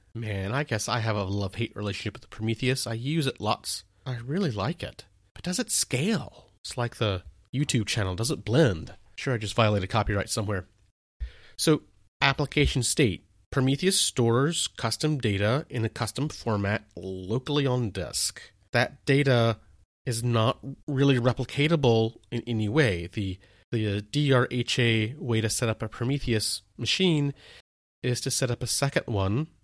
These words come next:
that does its own independent data ingestion. So it has different data. The data is not, not the same at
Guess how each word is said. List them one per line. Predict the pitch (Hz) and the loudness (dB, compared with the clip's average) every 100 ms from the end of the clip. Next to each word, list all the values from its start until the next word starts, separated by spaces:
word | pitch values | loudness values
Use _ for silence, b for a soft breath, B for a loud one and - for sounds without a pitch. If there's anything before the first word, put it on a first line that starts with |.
| _ _ _ _ - | _ _ _ _ -2
that | 110 107 | -2 0
does | 113 104 | -2 0
its | 110 - - | -2 -6 -2
own | 120 117 - | 0 0 0
independent | 120 127 - 131 120 117 - _ _ _ - | -2 -2 0 0 2 0 -2 _ _ _ 0
data | 123 113 - | 2 2 0
ingestion. | 110 104 131 143 - - 101 95 98 b b | -4 -2 0 0 0 -2 -2 -4 -8 b b
So | - 147 | -2 2
it | 151 | 2
has | 151 - 180 214 165 | 0 2 2 2 2
different | 165 160 110 - _ | 2 2 -2 -6 _
data. | - 165 104 - - _ - | 0 0 0 -6 -16 _ -8
The | |
data | 123 139 151 | 0 4 6
is | 180 - | 4 4
not, | 143 127 - _ _ - | 2 2 2 _ _ -2
not | 143 131 | 2 2
the | 110 | 0
same | - 147 | 2 2
at | 131 | 2